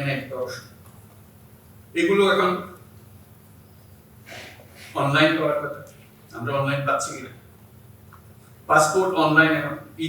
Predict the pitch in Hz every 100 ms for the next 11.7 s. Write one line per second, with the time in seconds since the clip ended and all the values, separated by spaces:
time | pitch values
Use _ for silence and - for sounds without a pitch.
0 | 165 - - 143 - - - - - -
1 | 127 160 160 151 - - - - 160 156
2 | 147 147 139 135 135 - - - 131 127
3 | 127 123 123 123 - - - - - -
4 | - - - - - - - - - -
5 | - - - - 202 220 165 - - -
6 | - - - - - - - - - -
7 | 165 190 180 190 - - - - - -
8 | - - - - - 143 156 170 - -
9 | - - - - - - - - 190 180
10 | 180 160 156 185 165 190 196 - 160 160
11 | - - 120 - - - 226